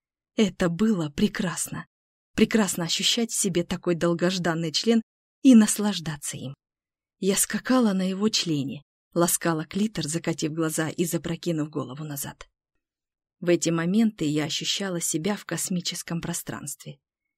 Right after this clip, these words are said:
Если бы не музыка в ресторане, меня было бы слышно на весь зал этого милого заведения.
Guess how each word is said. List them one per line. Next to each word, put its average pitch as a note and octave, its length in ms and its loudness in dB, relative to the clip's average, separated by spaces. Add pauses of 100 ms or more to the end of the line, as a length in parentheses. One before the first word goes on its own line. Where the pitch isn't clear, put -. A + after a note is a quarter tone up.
Если G3+ 320 0
бы F#3+ 140 2
не G3+ 120 4
музыка A#3 440 4
в - 20 0
ресторане, F#3+ 540 -2
меня G#3 260 6
было A#3+ 240 2
бы F#3+ 160 -2
слышно A#3+ 440 0
на G3 120 -2
весь G#3 220 4
зал A3 320 0
этого G#3+ 320 0
милого G#3+ 420 4
заведения. G3+ 800 0